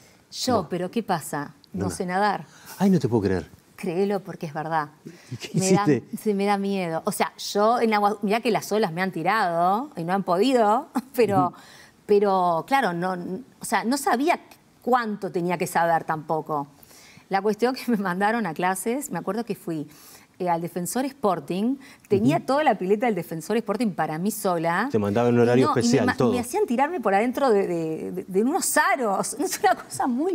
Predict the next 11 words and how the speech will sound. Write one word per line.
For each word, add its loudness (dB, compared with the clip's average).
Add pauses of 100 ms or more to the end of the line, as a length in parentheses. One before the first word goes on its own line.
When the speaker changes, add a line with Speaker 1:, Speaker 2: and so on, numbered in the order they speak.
Speaker 1:
loca 2
era, 2 (540)
Speaker 2:
Y -2
Speaker 1:
muy 4
loca. 0 (400)
Entonces, -6 (400)
este, -2
bueno, -2
l-, -10 (240)
luego, 2
este, -8